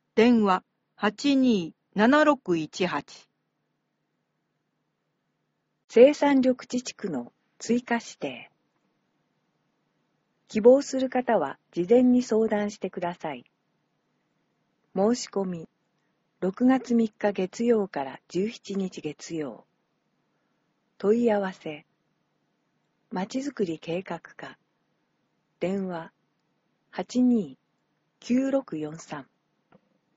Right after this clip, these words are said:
Speaker 2: 落花生生産支援事業補助金。対象、市内の畑で落花生栽培を行う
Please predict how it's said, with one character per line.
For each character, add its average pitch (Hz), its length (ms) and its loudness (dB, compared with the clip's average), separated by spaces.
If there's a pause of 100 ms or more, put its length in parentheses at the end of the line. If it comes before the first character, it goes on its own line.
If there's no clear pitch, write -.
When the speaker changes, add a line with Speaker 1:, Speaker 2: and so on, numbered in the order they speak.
(1800)
Speaker 2:
落 175 260 -2
花 269 140 2
生 147 440 -6
生 233 300 2
産 247 320 2
支 - 160 -2
援 233 240 4
事 240 160 -4
業 147 300 -2
補 147 160 -10
助 175 180 -4
金。 139 340 -12 (1900)
対 214 220 -2
象、 190 520 -2 (680)
市 - 180 -4
内 320 240 6
の 202 80 2
畑 170 400 -6
で 160 240 -4 (400)
落 180 240 0
花 262 140 2
生 277 240 4
栽 269 280 2
培 185 280 0
を 151 200 -2
行 - 140 -4
う 160 380 -6